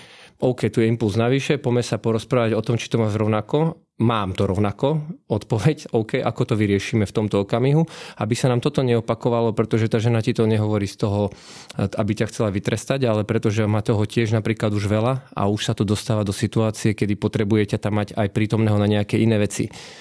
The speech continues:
A toto je podľa mňa fajn, je extrémne dôležité mať aj partnera, samozrejme nie v práci co-foundera, ale aj doma, ktorý, áno, dobre, rešpektuje, chápe, ale vie povedať normálnym tónom, že toto nám ide spolu všetkým už dosť ťažšie. Tu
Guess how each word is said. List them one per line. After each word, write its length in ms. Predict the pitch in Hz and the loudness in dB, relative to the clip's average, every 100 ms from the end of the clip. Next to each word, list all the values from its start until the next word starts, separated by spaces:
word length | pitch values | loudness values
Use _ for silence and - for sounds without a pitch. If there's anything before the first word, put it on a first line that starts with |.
| - - - | -20 -20 -10
A 80 | - | -8
toto 240 | - - | -6 -2
je 80 | 131 | 0
podľa 240 | 135 127 120 | 0 0 2
mňa 140 | 117 | 0
fajn, 220 | - 120 113 | 0 0 0
je 100 | 110 | -2
extrémne 360 | - 123 113 | -2 0 2
dôležité 320 | 101 104 104 101 | 2 0 0 0
mať 240 | 101 95 | 2 0
aj 60 | - | 0
partnera, 400 | 95 - 101 98 | -2 0 0 0
samozrejme 640 | - 95 - 101 104 101 | -2 -4 -2 0 0 2
nie 160 | 101 98 | 2 0
v 80 | - | -2
práci 320 | 101 - 98 | -2 -2 -2
co-foundera, 560 | 104 110 104 104 101 | -2 0 2 2 2
ale 40 | 95 | 0
aj 60 | 92 | 0
doma, 320 | 101 98 113 120 - - | 2 2 0 -4 -12 -16
ktorý, 400 | - - 101 98 | -6 -2 2 2
áno, 240 | 98 92 90 | 2 0 0
dobre, 400 | 92 95 87 87 110 | 0 0 0 -2 -2
rešpektuje, 640 | 95 - 113 - 135 135 | -2 -2 -6 0 0 2
chápe, 480 | 127 98 95 135 131 | 0 -2 -2 -2 0
ale 240 | 101 98 | -2 0
vie 160 | 110 113 | 0 2
povedať 320 | 110 110 104 | 2 2 2
normálnym 400 | 101 107 107 98 | 2 2 2 2
tónom, 320 | 90 104 104 | 2 2 2
že 240 | 95 95 - - - - - - - - | 2 0 -2 -12 -16 -16 -20 -4 0 2
toto 160 | 117 | 2
nám 240 | 120 113 117 | 2 2 2
ide 320 | 117 110 85 - | 2 2 0 -8
spolu 400 | - - 113 98 | -6 0 2 2
všetkým 400 | - - - 101 | -2 0 2 2
už 80 | 101 | 2
dosť 160 | 104 98 | 0 -2
ťažšie. 240 | 92 - - - | -4 -6 -8 -12
Tu 80 | _ | _